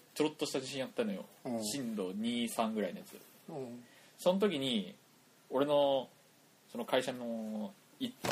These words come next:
Speaker 1: 個上の、一個上っていうかな、同い年なんだけど、相手の方が高卒で会社に入っとるから、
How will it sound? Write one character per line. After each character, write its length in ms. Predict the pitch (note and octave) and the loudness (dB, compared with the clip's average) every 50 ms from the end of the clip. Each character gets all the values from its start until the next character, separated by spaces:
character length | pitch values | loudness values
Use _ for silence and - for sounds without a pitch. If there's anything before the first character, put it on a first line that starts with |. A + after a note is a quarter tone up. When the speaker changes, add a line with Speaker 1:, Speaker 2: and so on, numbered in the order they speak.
| - - - - | 4 2 0 4
Speaker 1:
個 140 | - G#3 F3+ | 6 6 8
上 100 | B2+ G#2+ | 8 4
の、 140 | G2 - - - - | 0 -2 -6 -8 -12
一 100 | A#3+ - - | -16 -16 -8
個 120 | - - C#4 | 0 2 2
上 80 | - | 4
っ 20 | A#3+ | 2
て 200 | - - - - | 0 -4 -6 -6
い 40 | G#2 | -6
う 40 | G3+ | -6
か 60 | G#3+ | -8
な、 120 | - - - - _ _ _ _ _ _ _ _ - - - - _ - - | -12 -14 -16 -20 _ _ _ _ _ _ _ _ -20 -20 -20 -20 _ -8 -4
同 220 | C3+ D3 G#3+ B3+ | 2 4 6 8
い 80 | C4+ B3+ | 8 8
年 180 | A#3 G#3+ - | 8 6 6
な 80 | F#3 F3+ | 2 2
ん 60 | F3 | 4
だ 100 | E3+ D#3+ | 4 2
け 80 | D3+ D#3 | 4 4
ど、 320 | F#3 G3 E3 A#2 D#3+ - - - - - - - - - - - - - - - - | 4 6 6 4 4 0 -4 -12 -20 -20 -20 -20 -20 -20 -20 -20 -20 -20 -10 4 6
相 180 | C3+ D#3+ E3+ | 6 6 8
手 100 | - F#3 | 6 4
の 80 | F3+ F#3 | 4 4
方 160 | G3 G3 E3+ | 4 2 2
が 100 | C#3 B2 | 0 -2
高 220 | - - - D#3 D#3+ | -2 0 2 2 4
卒 220 | - D#3 D#3 D#3 | 4 0 0 2
で 100 | D#3 D#3 | 2 2
会 160 | - - D3 | 4 4 4
社 80 | C#3+ D#3 | 4 4
に 80 | D3 C#3+ | 0 -2
入 160 | C#3+ D3+ C#3+ | 0 0 0
っ 20 | - | 0
と 120 | - C#3+ | -2 -4
る 80 | C3 - | -2 2
か 80 | D#3+ | 2
ら、 280 | - C#3+ A#2+ G2 G2 | 4 4 4 2 -2